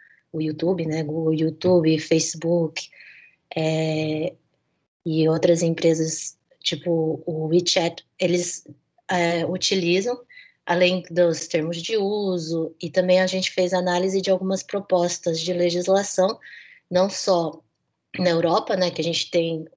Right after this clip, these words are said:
um, acho que um dos, das principais referências que foi adotada em dois mil e dezessete, se eu não me engano, a, a,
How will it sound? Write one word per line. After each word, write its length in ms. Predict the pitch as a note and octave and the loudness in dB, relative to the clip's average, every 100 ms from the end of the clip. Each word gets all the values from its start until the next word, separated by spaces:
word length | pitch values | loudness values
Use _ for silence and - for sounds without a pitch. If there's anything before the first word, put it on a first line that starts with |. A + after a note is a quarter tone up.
| _ | _
um, 220 | F#3 E3 | -10 -6
acho 200 | D#3+ - | -2 -2
que 80 | E3+ | -2
um 120 | D#3 | -6
dos, 380 | D3+ D#3 D3+ - _ _ | -8 -10 -12 -14 _ _
das 300 | E3+ D#3+ - | -10 -10 -10
principais 420 | F3 - E3 D#3+ | -10 -6 -6 -4
referências 880 | E3+ - E3 D#3+ D#3+ D#3 - - _ | -4 -2 0 -2 -2 -4 -6 -16 _
que 100 | - | -12
foi 120 | - E3 | -6 -4
adotada 340 | D#3 D#3+ D#3 | -4 -4 -4
em 80 | D#3+ | -4
dois 160 | D#3+ | -4
mil 160 | D#3+ D#3+ | -4 -6
e 40 | |
dezessete, 440 | D3+ D#3+ - D#3 D3+ | -6 -6 -4 -4 -4
se 60 | |
eu 40 | E3 | -4
não 80 | D#3+ | -2
me 80 | |
engano, 380 | D#3+ D#3+ D3+ D#3 - - - - - _ | 0 0 -2 -4 -12 -20 -20 -20 -20 _
a, 600 | E3 D#3+ D#3 D#3 D#3 D#3 D3+ D3+ _ _ _ _ _ - E3+ E3+ | -4 -2 -2 -4 -4 -6 -8 -12 _ _ _ _ _ 0 2 2
a, 320 | E3+ D#3 D#3+ | 0 -4 -4